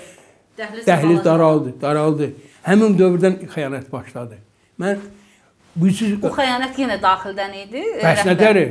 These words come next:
Speaker 2: Bəs kim idi?
Speaker 1: Kim idi
Speaker 2: Mənim
Speaker 1: o
Speaker 2: adımdan
Speaker 1: xəyanətkara?
Speaker 2: Prezident aparatından mənim xəbərim olmadan əmir gedici Rəhim deyibdi ki, e, hücum saxlanılsın. Əlli bir cild on bir min səhifəlik cinayət işi var, qızım.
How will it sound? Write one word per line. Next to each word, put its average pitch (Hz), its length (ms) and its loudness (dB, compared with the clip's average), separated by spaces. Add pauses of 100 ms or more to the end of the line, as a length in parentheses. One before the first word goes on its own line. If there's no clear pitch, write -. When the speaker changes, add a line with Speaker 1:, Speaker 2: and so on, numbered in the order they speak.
Speaker 2:
Bəs 160 160 -2
kim 202 200 0
idi? 160 260 -2
Speaker 1:
Kim 311 200 -2
idi 202 80 4
Speaker 2:
Mənim 262 220 8
Speaker 1:
o 240 40 8
Speaker 2:
adımdan 220 400 4
Speaker 1:
xəyanətkara? 160 100 -6 (1600)
Speaker 2:
Prezident 214 380 2
aparatından 196 600 2
mənim 226 320 4
xəbərim 196 340 4
olmadan 214 460 2
əmir 208 240 2
gedici 180 360 0
Rəhim 180 280 2
deyibdi 160 280 -2
ki, 220 160 -4 (1000)
e, - 40 -8 (360)
hücum 202 240 4
saxlanılsın. 175 640 0 (180)
Əlli 202 320 6
bir 226 180 4
cild 208 240 0
on 208 280 4
bir 262 120 6
min 220 160 4
səhifəlik 175 540 0
cinayət 185 380 0
işi 165 100 -6
var, 123 140 -4
qızım. 185 320 0